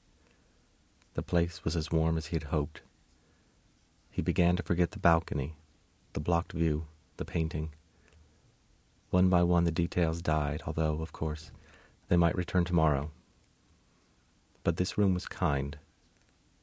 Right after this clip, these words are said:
so Wakefield took off his coat and shoes, lay down on the couch under the old lamp that he'd fixed long ago, and fell asleep. Later he did not hear the key turn in the lock.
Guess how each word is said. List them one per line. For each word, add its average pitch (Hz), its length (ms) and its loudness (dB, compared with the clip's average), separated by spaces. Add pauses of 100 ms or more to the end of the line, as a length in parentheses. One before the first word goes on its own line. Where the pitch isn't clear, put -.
(200)
so - 160 2
Wakefield 87 520 2
took - 200 -4
off 82 100 -2
his - 140 -4
coat - 260 -4
and 80 140 -10
shoes, 78 480 -2 (720)
lay 90 100 4
down 82 260 2
on 76 60 0
the 78 80 -4
couch 80 420 -2
under 78 140 0
the 78 140 2
old 82 260 0
lamp 80 280 0
that 80 120 -4
he'd 78 180 -8
fixed - 320 -4
long 78 240 -2
ago, 73 400 -2 (1080)
and 85 160 -2
fell 85 200 2
asleep. - 440 -6 (2750)
Later 101 300 4
he 95 120 0
did 90 160 0
not 92 200 2
hear 90 200 0
the 82 80 0
key 85 300 -2
turn 87 320 0
in 82 120 0
the 82 60 0
lock. 78 380 -2